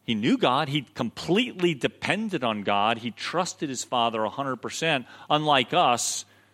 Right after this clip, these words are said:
he didn't have that same sense of sin nature that we struggle with.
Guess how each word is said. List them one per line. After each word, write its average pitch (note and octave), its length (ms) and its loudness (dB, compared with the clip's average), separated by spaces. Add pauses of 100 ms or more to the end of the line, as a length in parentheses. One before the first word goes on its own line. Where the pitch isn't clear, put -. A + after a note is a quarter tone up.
(440)
he C#3 60 2
didn't C#3 200 2
have C3 220 4
that B2 240 2
same C3+ 560 2 (120)
sense C3+ 460 0
of A2 100 -2
sin C#3+ 560 2
nature A2+ 460 2
that G#2 120 -6
we A2+ 140 -2
struggle D3 540 -2
with. G2+ 260 2